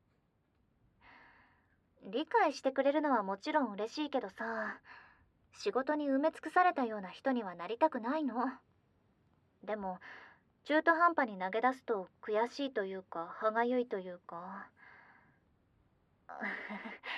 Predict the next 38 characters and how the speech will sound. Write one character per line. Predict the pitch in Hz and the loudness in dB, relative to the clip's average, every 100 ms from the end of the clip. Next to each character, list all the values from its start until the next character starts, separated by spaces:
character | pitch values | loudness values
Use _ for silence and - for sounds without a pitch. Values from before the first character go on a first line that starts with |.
| - - - - _ _ _ - | -8 -12 -16 -20 _ _ _ -12
こ | 185 | -6
う | 214 | -2
い | 311 | 0
う | 339 | 2
時 | 415 381 | 4 4
は | 311 240 | 4 4
め | 247 | 2
ん | 254 | 2
ど | 277 | 0
く | |
さ | - 320 | 6 6
い | |
よ | 285 247 | 6 2
ね、 | 277 320 - - | 0 0 -4 -6
私 | 208 214 208 | -6 -6 -10
っ | - | -8
て。 | - 233 247 254 _ _ _ _ _ _ _ _ _ _ _ _ _ _ _ _ _ - | -2 0 0 -4 _ _ _ _ _ _ _ _ _ _ _ _ _ _ _ _ _ -8
そ | 233 | -4
こ | 233 311 | -2 0
に | 320 | 2
妥 | 254 254 | 4 4
協 | 302 311 | 6 4
し | 311 330 | 4 2
な | 330 | 4
い | |
の | 311 | 4
も | 233 175 | 0 -2
私 | 170 180 247 269 | -6 -4 -2 0
ら | 262 | -2
し | - 262 | -2 -6
い？ | 175 202 339 - _ _ _ _ _ _ _ _ _ _ _ _ _ _ _ _ _ - - - - _ _ _ _ - 294 - - _ _ - - - - - - - _ _ _ _ - | -6 -8 -10 -12 _ _ _ _ _ _ _ _ _ _ _ _ _ _ _ _ _ -12 -12 -16 -20 _ _ _ _ -16 -16 -16 -20 _ _ -8 -8 -10 -14 -16 -18 -20 _ _ _ _ -4
<laughs> | 233 | -2
い | 254 | -2
つ | 220 | -8
も | 180 180 | -14 -14
い | 262 - | -14 -6
つ | |
も | 359 | -4